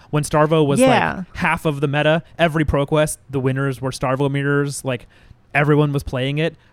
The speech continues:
Speaker 1: One of the great things about that deck was Winter's Wail and the four damage for a blue and a Frostbite. And they didn't ban it then. They banned other cards, and I think they just, like,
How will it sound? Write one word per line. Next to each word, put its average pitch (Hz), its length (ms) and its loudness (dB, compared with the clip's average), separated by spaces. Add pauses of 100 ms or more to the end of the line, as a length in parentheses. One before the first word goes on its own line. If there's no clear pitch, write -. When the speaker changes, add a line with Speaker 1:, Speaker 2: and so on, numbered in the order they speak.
Speaker 1:
One 117 220 -8
of 147 60 -2
the 147 60 -2
great 151 200 0
things 160 160 -4
about 160 180 -2
that 160 140 0
deck 175 300 -2
was 127 240 -2
Winter's 117 340 -6
Wail 107 320 -8 (220)
and 123 320 -8
the 120 180 -4
four 131 260 -6
damage 127 400 -4
for 127 200 -4
a 123 60 -4
blue 127 440 0
and 120 140 -6
a 117 40 -6
Frostbite. 120 600 -6 (280)
And 139 220 -4
they 143 60 -2
didn't 190 260 -2
ban 190 200 -2
it 135 120 -4
then. 120 300 -8 (100)
They 160 80 0
banned 185 220 0
other 143 180 -2
cards, 214 340 -2
and 156 100 -4
I 156 40 0
think 208 200 -6
they 175 100 -2
just, 151 300 -10
like, 131 200 -6